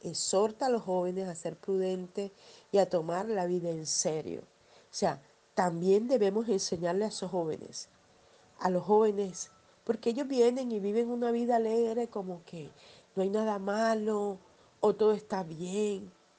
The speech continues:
y todo lo que hago es perfecto, y no le ven las cosas malas. Yo tengo una hija de dieciocho años, y cuando le exhorto frente a algo, ella no le gusta,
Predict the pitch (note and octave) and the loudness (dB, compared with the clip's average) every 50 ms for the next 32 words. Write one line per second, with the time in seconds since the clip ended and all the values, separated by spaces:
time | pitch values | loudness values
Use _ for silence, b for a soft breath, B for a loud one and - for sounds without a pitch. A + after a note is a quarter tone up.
0 | _ _ _ _ _ _ - A3+ A3 - G#3 G3 G3+ G#3+ A3 G#3+ G#3+ F3+ F3 F#3 | _ _ _ _ _ _ -6 -4 -2 2 4 4 6 6 4 4 2 -2 -2 -2
1 | G3 G3 - G#3 G3 E3 - - - F#3+ F#3+ F#3+ F#3+ - - G#3+ G#3 G#3 G3 - | -4 -4 -2 -4 -4 -4 -6 -6 -2 0 0 0 -2 -4 -4 -2 -2 -2 -4 -8
2 | B B B B B B B B B B - G#3+ G3+ G#3+ A#3 C4 C4+ C4 C4 B3+ | B B B B B B B B B B -2 0 2 2 4 4 4 4 2 2
3 | B3+ C4 A#3+ - - G#3 G3 - - G3+ F#3+ G3 G3 F#3+ F3+ - - - - - | 0 -2 -6 -4 -4 -4 -4 -6 -8 -10 -10 -8 -8 -8 -8 -8 -10 -14 -18 -20
4 | - - _ _ _ _ _ _ _ _ _ _ - - G3+ G3+ - F#3+ F#3+ F#3+ | -20 -20 _ _ _ _ _ _ _ _ _ _ -8 -8 -6 -4 -4 -4 -4 -2
5 | G#3 G#3 G3 F#3+ B B B B B B - F#3 G3 F#3+ G3+ G3+ G#3+ A3 G#3 G3+ | -2 -4 -4 -6 B B B B B B -8 -4 -2 -2 -2 0 0 0 0 0
6 | F#3+ - - F3+ F3 F3 - - G#3 G#3 G#3 F#3+ G3 G3+ F#3+ - _ B B B | 0 -2 -4 -6 -6 -6 -6 -4 -4 -2 -2 -4 -6 -8 -10 -12 _ B B B
7 | B B B B B B - A3 A3 - - G3+ F#3+ F#3 F#3+ F#3 F#3+ F#3 F3 E3+ | B B B B B B -6 -6 -4 0 2 2 2 4 2 2 2 2 0 0
8 | - - - B3 D4 C#4+ - C#4 B3 - A3+ F#3+ F3 E3+ F3+ E3+ E3 F#3+ G3 A#3+ | 0 2 2 4 2 2 0 -4 -4 -2 -2 -2 -2 -2 0 0 2 2 4 2
9 | A#3+ A#3 A3+ A3 A3+ A#3 A#3 A#3+ C4 D4+ D4+ - _ - E3+ - - | 2 2 2 2 2 2 0 0 0 -2 -6 -8 _ -8 -8 -8 -10